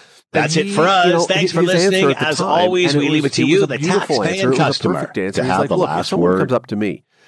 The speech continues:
Speaker 1: and even if they don't recognize somehow that I'm Jewish, I don't know how you wouldn't, but if they don't recognize that I'm Jewish and they say, 'Oh, uh, Merry Christmas,' why would I be offended by someone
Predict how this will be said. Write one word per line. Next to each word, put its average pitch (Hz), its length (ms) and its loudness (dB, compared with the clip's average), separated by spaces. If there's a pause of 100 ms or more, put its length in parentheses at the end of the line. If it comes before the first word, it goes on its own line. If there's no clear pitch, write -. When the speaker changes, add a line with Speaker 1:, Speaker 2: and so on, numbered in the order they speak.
(360)
Speaker 1:
and 135 160 0
even 208 180 2
if 175 100 2
they 151 100 0
don't 139 200 2
recognize 110 580 -2
somehow 101 540 -4
that 90 120 -4
I'm 90 180 -6
Jewish, 87 420 -8
I 90 80 -4
don't 98 120 -4
know 90 80 -4
how 92 100 -6
you 82 160 -6
wouldn't, 104 380 -4 (120)
but 101 180 -8 (640)
if 127 120 -6
they 151 100 0
don't 170 160 2
recognize 143 460 -2
that 117 80 -2
I'm 107 120 -2
Jewish 127 240 -4
and 120 80 -2
they 113 40 -2
say, 123 220 -2
'Oh, 220 200 0 (380)
uh, 151 200 2
Merry 190 260 0
Christmas,' - 540 -6 (840)
why 165 300 0
would 294 160 0
I 208 160 0
be 156 200 0
offended 139 640 -2
by 117 160 0
someone 147 440 -2